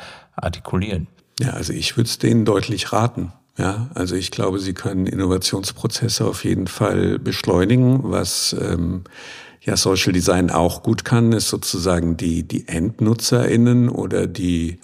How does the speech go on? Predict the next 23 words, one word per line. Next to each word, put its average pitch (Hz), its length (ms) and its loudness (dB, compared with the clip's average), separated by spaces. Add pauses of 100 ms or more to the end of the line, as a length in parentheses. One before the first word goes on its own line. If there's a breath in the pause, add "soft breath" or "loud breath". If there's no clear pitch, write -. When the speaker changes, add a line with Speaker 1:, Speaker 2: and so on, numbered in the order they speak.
Speaker 2:
aus 98 180 -6
Unternehmenssicht 95 760 0
die 110 80 -4
Kundinnen 117 640 4
dann 113 280 4
auch 113 260 0
abzuholen 120 760 2
und 113 160 0
auch 117 300 -4
mit 113 240 -4
einzubeziehen. 117 880 -2 (840 loud breath)
Also 95 280 -2
ich - 520 -4
denke 95 280 -2
schon, 143 340 2
dass, - 480 -2
äh, 95 180 -4
Social 95 420 -4
Design 95 300 -2
ein 90 80 -2
guter 127 300 -2
Katalysator 95 880 -4
ist - 380 -8